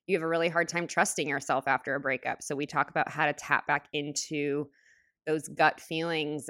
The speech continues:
and your intuition. And we also talk about how to use positive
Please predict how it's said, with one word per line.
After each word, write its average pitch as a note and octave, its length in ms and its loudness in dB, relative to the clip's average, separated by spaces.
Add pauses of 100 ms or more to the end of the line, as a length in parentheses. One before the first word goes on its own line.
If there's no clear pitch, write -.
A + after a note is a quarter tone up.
and D3 380 -2
your D3 100 0
intuition. D3 840 -2 (320)
And F3 320 0
we F3 160 2
also G3+ 240 2
talk F#3+ 240 2
about E3+ 200 4
how D#3+ 140 2
to D#3 80 2
use D3 320 -2
positive C#3+ 640 -2